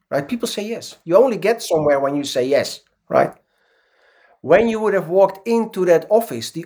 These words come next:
office, Richard, you have to imagine the city of Delft, close to The Hague, beautiful,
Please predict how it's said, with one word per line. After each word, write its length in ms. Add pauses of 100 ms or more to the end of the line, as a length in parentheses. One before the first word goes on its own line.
office, 640 (300)
Richard, 340
you 80
have 200
to 100
imagine 600 (360)
the 80
city 340
of 160
Delft, 520 (300)
close 280
to 80
The 120
Hague, 440 (580)
beautiful, 1120